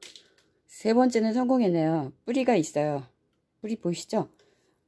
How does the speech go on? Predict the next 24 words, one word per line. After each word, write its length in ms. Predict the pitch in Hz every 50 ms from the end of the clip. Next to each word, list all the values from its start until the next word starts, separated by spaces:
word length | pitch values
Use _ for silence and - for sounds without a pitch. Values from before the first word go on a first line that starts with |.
| _ - 165
얘를 240 | 180 180 185 196 185
다 200 | 180 160 156 156
제거하고 520 | - - 175 175 196 196 190 175 170 170
다시 240 | 170 143 - - 170
오겠습니다. 640 | 160 151 156 156 - 147 156 156 156 220 254 262 - _ _ _ _ _ _ - - - - - - - - - - -
잠시 400 | - - 170 165 - - 180 175
멈출게요. 640 | 160 147 151 151 - - - - 170 185 240 285 - _ _ _ _ _ _ _ _ _ _ _ _ _ _ _ _ _ _ _ _ _ _ _ _ _ _ _ _ _ -
저는 340 | - - 190 202 226 247
지금 240 | 233 - 196 202 196
시-, 220 | 185 - - - _ _ -
실-, 300 | - - 302 277 277 269 - - - - - _ _ _
실패했는 640 | - - - 320 311 - - 302 262 240 202 185 170
줄 140 | 170 165 160
알고 280 | 151 151 156 165 175
세 180 | 170 - 214 220
번째 280 | 226 240 226 - 196
실패를 720 | 196 - 202 196 - - 175 165 170 160 160 156 156 156 156
또 120 | - 151
보여드리는 640 | - - 156 160 151 156 156 151 147 143 143 143 139
영상을 520 | 117 117 131 - 147 135 131 123 127 131 - - - - - - _ _
찍는 300 | - - 202 202 185 165
것 80 | 147 139
같아서 260 | 131 - - 139 139
죄송했는데요. 840 | 135 - 143 143 165 156 139 131 127 123 123 123 135 165 156 127 123